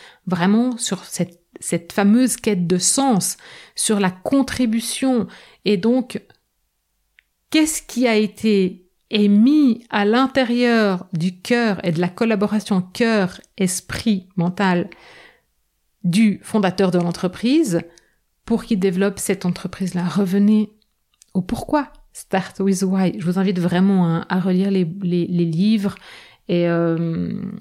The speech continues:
cette fameux, ce fameux outil, euh, le cercle d'or, hein, du why au what et ensuite au how, au comment. Bon. Voilà pour la verticalité. Donc, il s'agit de, que la tête de l'entreprise puisse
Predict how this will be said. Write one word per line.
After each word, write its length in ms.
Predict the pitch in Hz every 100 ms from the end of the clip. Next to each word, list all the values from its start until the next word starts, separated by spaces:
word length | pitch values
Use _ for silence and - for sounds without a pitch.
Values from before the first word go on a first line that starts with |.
| -
cette 200 | - 185
fameux, 400 | 170 175 185 185
ce 120 | 190
fameux 380 | 180 175 185 175
outil, 440 | 180 - 190 202
euh, 240 | 180 165 160
le 160 | 165
cercle 480 | 165 - 180 - 170
d'or, 440 | 156 175 185 165 170
hein, 200 | 160 180 - - _ 180
du 160 | 175
why 480 | 170 175 175 180 185 -
au 100 | 175
what 400 | 165 165 180 - - _
et 180 | 180 175
ensuite 500 | 170 - - 180 - -
au 80 | 180
how, 320 | 147 170 175 -
au 80 |
comment. 440 | - 180 165 180 -
Bon. 100 | - - - _ _ _ _ _ _ _ _ _ _ _ _ 185
Voilà 340 | 190 190 175 -
pour 100 | 180
la 140 | 170
verticalité. 880 | 160 175 - - 180 175 175 - 294
Donc, 180 | 202 -
il 60 |
s'agit 380 | 175 190 180 196
de, 180 | 175 165 - - - - _
que 100 | 202
la 180 | 190 180
tête 480 | - - 226 202 180
de 100 | 185
l'entreprise 1160 | 185 180 185 - 180 175 - 185 220 277 262 - - - _
puisse 500 | - - 226 233 -